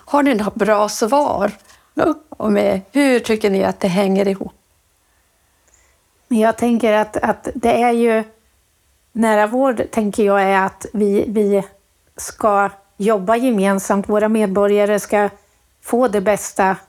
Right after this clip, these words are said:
Speaker 2: den bästa vården eller den bästa insatsen som man kan få. Och, eh, kunskapsstöden eller kunskapsstyrningen är ju att vi har ett gemensamt språk nästan, att hela hälso- och sjukvården oavsett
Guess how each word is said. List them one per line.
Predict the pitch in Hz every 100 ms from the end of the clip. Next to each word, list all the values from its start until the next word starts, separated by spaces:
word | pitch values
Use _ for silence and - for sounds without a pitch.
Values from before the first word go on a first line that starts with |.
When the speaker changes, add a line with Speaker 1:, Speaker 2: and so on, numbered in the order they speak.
| _
Speaker 2:
den | 226 202
bästa | 202 - 208
vården | 190 202 196 202
eller | 196 196
den | 202
bästa | 202 196 - 190 190 - _ _ _ -
insatsen | 220 190 220 196 - 208
som | 190 202 196
man | 190
kan | 202 196
få. | - 202 208
Och, | 233 202 - - _ _ _ _ -
eh, | 202 190 190 151 64 - - - -
kunskapsstöden | 233 214 - 190 - - - - - - - 226 254 233 233
eller | 220 220
kunskapsstyrningen | 226 214 - 190 - 208 202 202 202 -
är | 208 226
ju | 254
att | 208 208
vi | 208 202 226 -
har | 214
ett | 202 220
gemensamt | 208 202 185 208 202
språk | - - 285 320 208
nästan, | 202 196 202
att | 220 202 - -
hela | 233 208 233
hälso- | 254 233 -
och | 220
sjukvården | 240 220 208 202 202
oavsett | 214 196 196 - 247 -